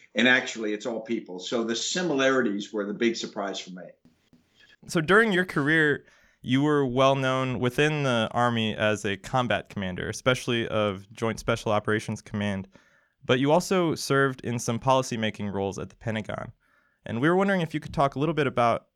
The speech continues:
Speaker 2: your time on the Joint Staff during the lead up to the Iraq War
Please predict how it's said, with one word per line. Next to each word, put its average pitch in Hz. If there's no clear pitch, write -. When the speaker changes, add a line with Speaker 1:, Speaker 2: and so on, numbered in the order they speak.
Speaker 2:
your 127
time 123
on 113
the 107
Joint 110
Staff 127
during 110
the 101
lead 107
up 113
to 113
the 107
Iraq 104
War 143